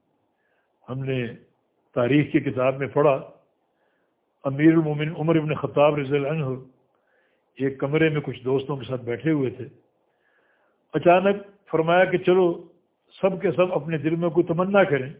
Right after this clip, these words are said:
کہ آپ کی کیا خواہش ہے، آپ کی کیا تمنا ہے۔ تو ہر ایک نے تمنا کی اپنی اپنی۔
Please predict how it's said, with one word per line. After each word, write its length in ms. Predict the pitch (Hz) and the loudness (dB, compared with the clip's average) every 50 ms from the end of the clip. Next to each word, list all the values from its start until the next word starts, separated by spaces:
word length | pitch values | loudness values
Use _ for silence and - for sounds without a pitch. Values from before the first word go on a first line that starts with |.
| _ _ _ _ _ _ _ _ _ _ _ _ _ _ _ _ _ _ _ _ _ _ _ _ _ _ _ _ _ _ _ _ _ _ | _ _ _ _ _ _ _ _ _ _ _ _ _ _ _ _ _ _ _ _ _ _ _ _ _ _ _ _ _ _ _ _ _ _
کہ 120 | _ - - | _ -4 0
آپ 280 | - 147 151 147 147 | 4 4 4 4 4
کی 80 | 156 160 | 0 0
کیا 200 | - 156 151 147 | 0 0 0 0
خواہش 380 | - - 147 139 143 139 113 135 | 0 0 0 0 0 -2 -2 -6
ہے، 100 | 139 143 | -6 -2
آپ 280 | 147 139 147 143 143 | 0 0 0 0 0
کی 100 | 160 156 | -2 -2
کیا 160 | 147 156 156 | 0 -2 -2
تمنا 380 | 151 151 143 139 139 139 139 147 | -2 -2 -6 -6 -8 -10 -10 -12
ہے۔ 180 | 139 - - - _ _ _ _ _ _ _ _ _ _ _ _ _ _ _ _ _ _ _ _ _ _ _ _ _ _ _ _ _ _ _ _ _ _ _ _ | -12 -14 -16 -20 _ _ _ _ _ _ _ _ _ _ _ _ _ _ _ _ _ _ _ _ _ _ _ _ _ _ _ _ _ _ _ _ _ _ _ _
تو 140 | 139 123 - | -6 0 2
ہر 120 | 139 160 | 4 4
ایک 140 | 175 175 175 | 6 4 2
نے 100 | 175 165 | 0 -2
تمنا 400 | 170 160 151 165 160 165 180 175 | -4 -2 -2 -2 -2 0 0 0
کی 200 | - 160 170 170 | 0 2 2 0
اپنی 240 | 160 143 160 160 160 | 0 0 -2 -4 -4
اپنی۔ 260 | 151 135 139 147 | -6 -6 -8 -12